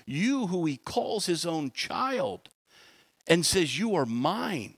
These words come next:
and I am yours." You, who he gives the Holy Spirit to, the author and giver of life. What are you worried about?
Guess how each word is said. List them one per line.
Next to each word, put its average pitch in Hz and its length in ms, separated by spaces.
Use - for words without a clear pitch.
and 135 120
I 185 180
am 147 200
yours." 208 800
You, 214 540
who 202 140
he 175 80
gives 220 320
the 190 100
Holy 196 340
Spirit 240 600
to, 95 260
the 117 280
author 165 540
and 95 260
giver 170 400
of 95 140
life. - 680
What 190 160
are 185 40
you 180 160
worried 175 460
about? 107 380